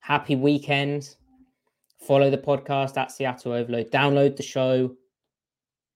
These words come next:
Just, it's so easy. Just go on your phone. Open up Spotify, Apple Podcasts, Spreaker, SoundCloud, other weird podcast things. Download the show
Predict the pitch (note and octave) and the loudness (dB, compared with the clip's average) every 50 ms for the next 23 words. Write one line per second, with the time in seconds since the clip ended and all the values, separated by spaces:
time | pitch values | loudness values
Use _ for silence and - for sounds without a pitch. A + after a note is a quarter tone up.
0 | _ - - C3 B2 - - C#3 - - D#3 D3 C#3 C3+ C3 B2+ A2 A2+ G#2+ - | _ -12 -12 -12 -10 -10 -14 -14 -6 0 2 2 2 2 0 0 -2 -6 -10 -12
1 | - - - B2 B2+ C3 C#3 C#3+ C#3 - C#3 B2+ B2 A#2+ A#2+ A#2 A#2+ A#2+ A#2+ _ | -10 -6 -4 -4 -2 -2 -4 -4 -6 -6 -4 -4 -4 -4 -4 -6 -8 -10 -12 _
2 | _ _ _ _ _ _ _ _ _ _ _ _ _ _ _ _ _ _ _ _ | _ _ _ _ _ _ _ _ _ _ _ _ _ _ _ _ _ _ _ _
3 | _ _ _ _ _ _ _ - C3+ B2+ B2 - C3 B2+ B2 - - - - C3 | _ _ _ _ _ _ _ -6 -4 -4 -4 -4 -6 -8 -8 -8 -8 -4 -4 -4
4 | B2 - - - - A#2+ A2+ A2+ A2 G#2 - - _ _ _ - C3+ B2+ - - | -4 -4 -14 -14 -10 -8 -6 -6 -6 -10 -12 -16 _ _ _ -12 -10 -10 -10 -10
5 | C3 A#2+ - - C3+ A#2 - - - B2 A2 G#2 G#2+ - - - - - - _ | -12 -10 -6 -6 -6 -6 -8 -10 -10 -10 -10 -10 -14 -18 -20 -20 -20 -20 -20 _
6 | _ _ _ _ _ _ _ _ _ _ _ _ _ - - - - D3 C#3 B2+ | _ _ _ _ _ _ _ _ _ _ _ _ _ -20 -16 -6 -2 0 0 0
7 | B2 - - A#2 G#2 G#2 - _ _ _ _ _ _ _ _ _ _ - - D3 | 0 -4 -8 -10 -10 -12 -14 _ _ _ _ _ _ _ _ _ _ -10 -6 -4
8 | C3+ C3 C3 B2+ - B2 A2+ G#2+ G#2+ A2 - _ _ - C#3 C#3+ B2+ B2+ C#3+ B2+ | -2 -2 -2 -2 -4 -4 -6 -6 -8 -12 -16 _ _ 0 0 0 0 2 0 0
9 | A#2 A#2+ C3 B2+ B2+ B2 - - A#2+ A2 - - A#2 A#2 A2+ - - - A#2 A2 | 0 0 0 0 0 -2 -4 -8 -10 -10 -10 -10 -10 -10 -10 -12 -16 -16 -16 -16
10 | G#2+ - - _ _ _ _ _ _ _ _ _ _ _ _ _ _ _ _ _ | -16 -18 -20 _ _ _ _ _ _ _ _ _ _ _ _ _ _ _ _ _
11 | - - C3 C#3+ D3 D3 D3 C#3+ C3 - - - B2+ A2+ A2 A2 A#2+ B2+ | -4 0 2 2 4 4 4 2 0 -2 -10 -8 -6 -6 -4 -4 -6 -8